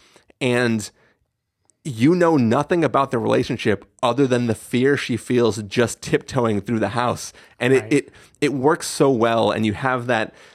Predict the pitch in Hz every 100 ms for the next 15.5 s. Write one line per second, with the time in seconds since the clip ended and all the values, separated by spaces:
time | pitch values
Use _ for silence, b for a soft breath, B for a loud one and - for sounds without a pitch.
0 | B 127 113 - 131 123 113 - b b
1 | 143 139 - - 143 120 131 117 160 156
2 | - 127 117 113 110 107 104 - b b
3 | - 120 117 - 135 127 135 120 104 107
4 | 113 107 104 101 117 110 107 117 113 98
5 | 113 107 107 107 107 107 117 107 101 98
6 | 101 98 113 120 117 - 127 123 - -
7 | b b - - 131 135 143 127 - 120
8 | 117 113 101 127 113 120 123 127 113 113
9 | 107 110 117 123 - 110 127 139 156 B
10 | B 127 139 147 - 147 160 175 131 -
11 | 110 123 - - 170 170 - b b -
12 | 180 180 156 107 - 220 214 190 175 -
13 | 170 202 214 160 - 147 143 - 135 131
14 | 156 156 127 - 165 131 123 135 123 -
15 | 131 127 131 -